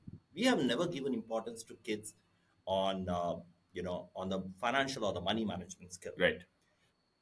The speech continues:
Speaker 1: So this is an area that I really wanted to connect and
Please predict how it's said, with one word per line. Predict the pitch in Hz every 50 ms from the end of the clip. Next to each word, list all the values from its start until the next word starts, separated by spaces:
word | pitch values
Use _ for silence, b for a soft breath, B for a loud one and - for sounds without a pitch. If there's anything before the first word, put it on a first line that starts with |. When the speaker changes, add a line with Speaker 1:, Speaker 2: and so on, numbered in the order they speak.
| _ _
Speaker 1:
So | - - 185
this | 185 254 254 311
is | 302 - 320
an | 247 180
area | 139 135 139 147 160 165 160
that | 151 156 151
I | 165 160 - - - - -
really | 110 117 127 151 156
wanted | 143 123 113 113 110 110 101 104
to | - 170 226 - - - - - _ _ _ _ _ _ _ _ _ _ _ _ _
connect | - 127 123 131 127 127 - - -
and | 101 98 95 95 92 95 98 92 92